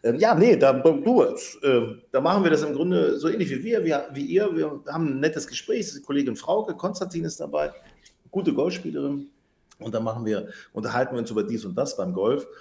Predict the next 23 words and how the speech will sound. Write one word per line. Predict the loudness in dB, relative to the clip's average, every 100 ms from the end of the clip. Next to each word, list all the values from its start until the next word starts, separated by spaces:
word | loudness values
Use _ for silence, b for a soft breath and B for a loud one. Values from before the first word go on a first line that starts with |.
| B B
Und | -2 0 0
dann, | 0 0 0 0
äh, | 0
habe | 0 -4
ich | -6
auch |
immer | -4 -6
prominente | -4 -4 -2 -4 -2
Gäste, | -4 -4 -4 -2 -2
also, | -2 -6 -8 -8
äh, | -8 -10 -14 -16 -18 0
Wolfgang | 0 2 -2 2
Bosbach, | 0 0 0 2
Wolfgang | 4 2 0 -6
Kubicki, | -8 -8 -12 -10 -8 -6 -6 -10
äh, | -8 -6 -4 -2 -4 -6 B B B B B B
hier | 0 4 6 4
Axel | 0 0
Schulz, | 0 4 6 8 6 2 -8 -2
äh, | 2 4
Ralf | 6 4 4
Möller, | 4 4 6 6 6 4 2
äh, | 0 0